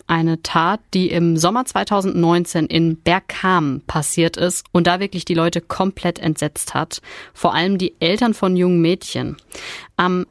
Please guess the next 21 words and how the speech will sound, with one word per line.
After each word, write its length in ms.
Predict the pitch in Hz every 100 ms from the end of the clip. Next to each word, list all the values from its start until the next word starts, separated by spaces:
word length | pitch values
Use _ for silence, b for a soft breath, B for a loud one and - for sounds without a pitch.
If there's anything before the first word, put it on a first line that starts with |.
| -
dreizehnten 540 | 185 233 262 262 226
Juli 340 | 190 165 147 127
wurde 240 | - 170 175
im 140 | 160
Stadtteil 760 | - - 175 - 220 220 226 226
Oberaden 720 | 190 202 202 - 156 160 131
eine 360 | 117 151 160 160
fünfzehnjährige 920 | - 208 240 - 226 202 196 185 175
Schülerin 640 | - 208 214 226 233 254 262
abends 320 | - 180 180 143
auf 100 | -
dem 160 | 170
Weg 140 | 170 175
nach 180 | 165
Hause 380 | 160 165 175 180 -
vergewaltigt. 1120 | - 175 165 151 135 135 - - - - - B B B B
Dabei 260 | 160 180 190
hat 100 | 196
der 80 |
Täter 460 | 175 185 185 214 220
sie 400 | 190 175 175 180